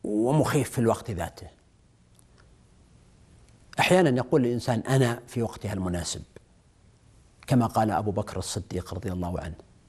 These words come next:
"من أنفق منكم اليوم؟" قال أبو بكر: "من أطعم، من عاد مريضا، من أصبح صائما." كل ذلك يقول أبو بكر:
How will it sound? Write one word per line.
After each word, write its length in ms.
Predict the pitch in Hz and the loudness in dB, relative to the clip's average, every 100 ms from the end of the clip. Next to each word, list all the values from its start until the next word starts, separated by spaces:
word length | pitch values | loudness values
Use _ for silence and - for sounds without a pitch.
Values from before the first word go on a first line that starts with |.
| _ _ - - | _ _ -8 2
"من 320 | 123 113 92 - - _ _ _ _ _ _ - 113 | 4 4 0 -6 -20 _ _ _ _ _ _ -6 0
أنفق 520 | 98 110 98 95 87 - _ _ - | 0 0 -2 -2 -2 -10 _ _ -2
منكم 420 | 101 98 - 92 | 0 0 0 -2
اليوم؟" 340 | 85 92 90 76 | 0 0 0 -2
قال 160 | - 98 | -2 -2
أبو 220 | 78 92 | -2 -4
بكر: 340 | 87 - 90 87 | -6 -4 -4 0
"من 160 | 98 | 0
أطعم، 440 | 90 107 - 95 85 - _ _ - - | 2 0 -2 -4 -4 -8 _ _ -12 0
من 180 | 110 | 2
عاد 220 | 95 107 95 | 4 2 2
مريضا، 560 | 98 101 101 101 92 - - | 2 2 2 2 0 -2 -4
من 200 | 113 107 | 0 0
أصبح 360 | - - 104 | 0 -2 -2
صائما." 420 | 113 117 98 101 101 - | -2 0 0 0 -2 0
كل 200 | 160 135 | 4 6
ذلك 260 | 131 120 | 6 2
يقول 260 | 117 - 90 | 0 -2 0
أبو 180 | 101 101 | 0 0
بكر: 360 | 107 - 107 | -2 -4 -6